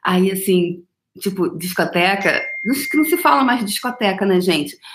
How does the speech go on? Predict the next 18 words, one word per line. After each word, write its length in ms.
Mas 160
eu 140
gosto, 480
eu 100
acho 180
tão 140
bonito 300
o 40
nome, 240
discoteca. 720
Me 100
lembra 340
Dancing 500
Days, 420
me 120
lembra 300
anos 220
setenta, 560